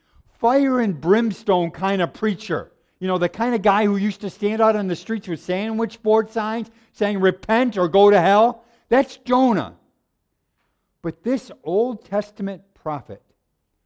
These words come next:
who didn't know about Christ yet,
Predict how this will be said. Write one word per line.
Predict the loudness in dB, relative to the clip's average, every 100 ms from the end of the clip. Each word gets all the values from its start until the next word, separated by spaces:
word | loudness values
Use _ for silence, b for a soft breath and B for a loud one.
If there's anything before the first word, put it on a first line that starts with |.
| _ _ _ _ _ -6
who | -6
didn't | -4 -4 -2 -2
know | 2 4
about | 6 4 2 -2
Christ | 0 2 2 -2 -6
yet, | -4 -4 -6 _